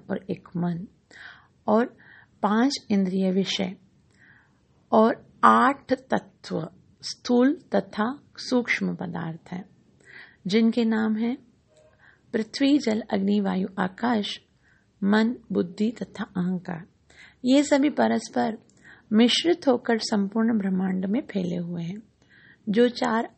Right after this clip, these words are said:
अरब मील के व्यास में विस्तीर्ण है। ये ब्रह्मांड जो है, उसका माप बता रहे शिला प्रभुपाद जी,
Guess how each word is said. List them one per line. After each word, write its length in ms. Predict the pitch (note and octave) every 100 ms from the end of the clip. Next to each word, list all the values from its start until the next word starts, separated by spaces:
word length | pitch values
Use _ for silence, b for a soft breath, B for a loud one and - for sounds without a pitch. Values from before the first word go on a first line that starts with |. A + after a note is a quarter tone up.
| G#3
अरब 420 | G3 G3 F#3+ - - - b b b b b -
मील 380 | G#3+ A#3 B3+ C4+
के 360 | - G#3+ F#3+
व्यास 580 | F#3+ G#3 G3+ G#3 G#3 - F3+
में 200 | F#3 - - _ _ b b -
विस्तीर्ण 720 | A3+ A3+ - A#3+ G3+ G3+ F#3+
है। 240 | E3+ F3+ F#3+
ये 120 | G3
ब्रह्मांड 560 | F#3+ F#3+ G3 G#3+ A3+
जो 140 | A3 G#3+
है, 100 | G#3+ -
उसका 240 | G3+ - G3
माप 400 | F#3+ F#3 - F#3+
बता 220 | F#3+ F#3
रहे 100 | F3+
शिला 200 | - F#3
प्रभुपाद 460 | - E3+ E3 F#3
जी, 260 | E3+ A3+ E4